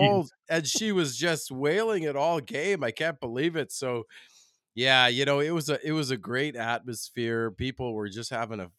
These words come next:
fan-, fantastic time, man, and, and just beautiful weather, like, perfect early October football weather. You saw y-, the crowd just went nuts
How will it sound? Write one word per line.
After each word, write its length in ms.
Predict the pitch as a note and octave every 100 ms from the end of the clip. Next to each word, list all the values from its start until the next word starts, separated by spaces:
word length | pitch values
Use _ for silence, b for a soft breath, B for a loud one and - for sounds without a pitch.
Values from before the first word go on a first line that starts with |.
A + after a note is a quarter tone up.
| _
fan-, 220 | G2+ G2+ - _ _ -
fantastic 760 | A2 G#2 - F#2 G2+ - G2 -
time, 340 | F#2 F2+ E2+
man, 360 | F2+ F#2 F#2 F2+
and, 240 | F#2 F2+
and 220 | G#2+ G2+
just 240 | - A3 - -
beautiful 960 | B2+ F3+ C4 D#4 D#4 F#3+ B2+ A#2 G2 G2+
weather, 480 | F3+ C4 G#3+ A#2+ G2
like, 160 | G#2 -
perfect 760 | - G#3+ B3+ C#4+ G3 C3 - - b b b
early 320 | E3 F#3+ A3+ G#3
October 640 | D3+ - - E3 E3 C#3
football 640 | - C#3+ F3 - D#3+ A#2
weather. 540 | F2+ F#2+ C3 D3+ C3+ B2 B B B B
You 160 | C3+
saw 380 | C3+ - F3 F#3+ C#3 _ -
y-, 160 | C#3+ A#2
the 140 | B2 B2+
crowd 440 | - E3+ F#3+ G#3
just 240 | C3+ C3 C#3+
went 200 | A2+ E2+
nuts 680 | G#2 A2 C3+ E3+ - -